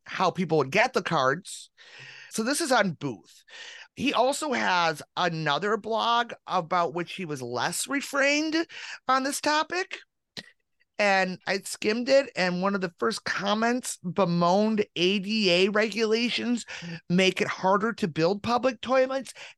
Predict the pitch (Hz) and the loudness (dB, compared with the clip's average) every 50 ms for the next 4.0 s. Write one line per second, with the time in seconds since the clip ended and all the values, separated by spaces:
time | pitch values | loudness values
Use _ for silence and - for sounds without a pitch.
0 | _ _ _ _ _ - - 262 247 233 214 - _ - - - 247 247 254 233 | _ _ _ _ _ -6 0 2 2 2 0 -2 _ -12 -4 0 2 2 2 2
1 | 262 262 262 262 233 202 190 160 143 160 180 208 220 208 240 247 220 190 - - | 0 -2 -2 0 0 2 2 2 2 0 0 0 -2 -2 -2 -2 -4 -4 -8 -14
2 | - - - - _ - 175 165 - - - - 240 254 285 285 - - - 170 | -16 -18 -20 -8 _ -2 -2 0 -2 -4 -4 0 0 2 2 0 -2 -4 -2 0
3 | 165 156 - - - _ - 196 233 - - - - 185 190 180 175 175 - | 0 0 0 -2 -4 _ 0 2 2 0 -2 -4 -2 2 4 4 4 2 0